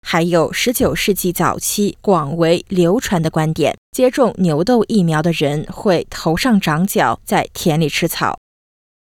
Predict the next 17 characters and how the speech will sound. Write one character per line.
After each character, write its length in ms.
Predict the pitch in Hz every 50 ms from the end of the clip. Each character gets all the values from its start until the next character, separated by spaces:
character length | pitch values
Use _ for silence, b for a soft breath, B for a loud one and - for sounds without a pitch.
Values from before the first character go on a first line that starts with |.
| _
我 200 | - 202 196 185
们 260 | 180 180 180 180 180 -
也 180 | - 208 202 -
许 180 | - - 254 214
能 180 | 170 160 160
够 200 | 190 247 226 196
原 260 | 170 170 156 151 165
谅 340 | 180 202 185 165 151 156 180
杰 240 | 180 - - 175 180
斯 220 | - - - 311
提 380 | - - - - 160 160 143 - -
同 300 | - - - 160 151 190
代 180 | 220 254 226
人 140 | 180 160 156
的 100 | 156 160
谬 280 | 175 180 175 165 156 156
论， 280 | 160 170 156 123 -